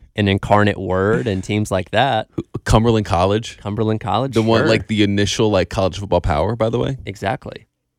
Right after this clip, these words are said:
Speaker 2: That lost by two hundred and twenty-two points to Tech that time.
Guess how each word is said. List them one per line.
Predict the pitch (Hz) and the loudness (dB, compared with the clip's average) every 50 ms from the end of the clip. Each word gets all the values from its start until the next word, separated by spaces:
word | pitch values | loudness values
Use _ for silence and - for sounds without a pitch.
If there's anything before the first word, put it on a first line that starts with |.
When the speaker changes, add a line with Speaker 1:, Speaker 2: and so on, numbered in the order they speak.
| _ _ _ _ _ _ _ - | _ _ _ _ _ _ _ -10
Speaker 2:
That | 95 95 - | -10 -8 -8
lost | - 101 98 95 92 98 - - _ _ _ _ _ | -4 -4 -2 -2 -2 -4 -6 -12 _ _ _ _ _
by | - - 95 95 | -8 -6 -6 -6
two | 92 - - 107 104 | -6 -8 -8 -6 -4
hundred | 101 98 98 98 | -2 -2 -2 -2
and | 98 | -2
twenty-two | - 113 104 101 98 - 101 | -4 -2 -2 -4 -4 -4 -8
points | 95 - 101 110 - - - | -8 -6 -6 -8 -8 -8 -14
to | - | -10
Tech | - - 98 101 - | -4 -2 -2 -2 -2
that | - 110 110 - | -4 -4 -4 -4
time. | 117 117 117 113 | -4 -6 -6 -6